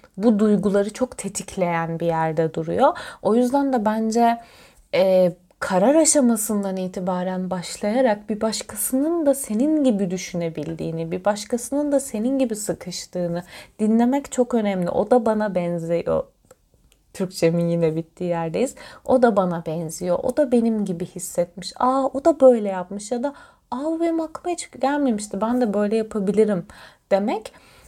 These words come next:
insana gerçekten kelimenin tam anlamıyla ilaç olarak geliyor. Ben öncelikle bu konuya evlilik kararı kısmından başlamak istiyorum. Çünkü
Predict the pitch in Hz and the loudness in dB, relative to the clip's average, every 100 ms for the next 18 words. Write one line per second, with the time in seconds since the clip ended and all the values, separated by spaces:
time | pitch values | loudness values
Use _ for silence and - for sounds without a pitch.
0 | _ 214 214 208 247 233 269 294 294 - | _ -2 -2 0 2 2 2 0 -2 -16
1 | _ - 240 269 - 208 - 190 180 180 | _ 2 4 4 0 -4 -4 -4 -2 -4
2 | 196 190 185 185 185 185 185 - 208 202 | -4 -4 -4 -4 -4 -6 -10 -2 0 0
3 | 196 180 180 170 175 170 196 277 - 180 | -4 -6 -4 -2 -2 -2 0 -2 0 0
4 | 180 180 - 170 170 175 - 175 175 262 | 0 0 -2 -2 -2 -6 -8 -6 2 4
5 | 339 - - - - 294 370 359 339 339 | 4 -2 -18 -18 -2 -2 0 0 2 0
6 | 359 - 302 277 226 247 254 262 - - | -2 0 0 2 2 4 4 2 -2 -4
7 | 233 247 302 302 - 196 202 269 311 220 | 0 0 -2 -4 -4 -4 -2 -2 -2 -2
8 | 180 175 175 180 - - 175 175 170 160 | 0 0 -2 -4 -8 -8 -4 -2 -2 -4
9 | 180 190 - _ - 170 - 175 170 170 | -4 -12 -18 _ -6 -4 -4 -4 -4 -2
10 | - - 180 175 180 202 196 233 | -4 0 0 0 -4 -6 0 0